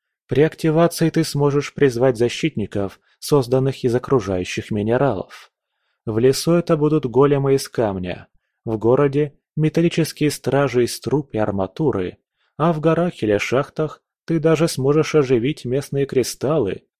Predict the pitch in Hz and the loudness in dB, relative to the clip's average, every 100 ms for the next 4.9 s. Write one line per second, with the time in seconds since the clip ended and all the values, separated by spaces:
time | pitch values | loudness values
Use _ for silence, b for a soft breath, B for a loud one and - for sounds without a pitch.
0 | _ - 170 143 139 - 117 - - 123 | _ -2 0 2 0 0 -2 -2 -2 -2
1 | - - 131 131 - 147 131 - 147 156 | -2 -4 -2 -2 2 4 4 2 0 2
2 | 139 98 98 87 78 - _ _ _ _ | 2 2 -2 -8 -10 -18 _ _ _ _
3 | _ _ _ _ 113 113 170 - 185 - | _ _ _ _ -6 -2 -4 -2 -2 0
4 | 196 - 117 139 185 175 95 - | 0 0 -2 0 0 0 0 -4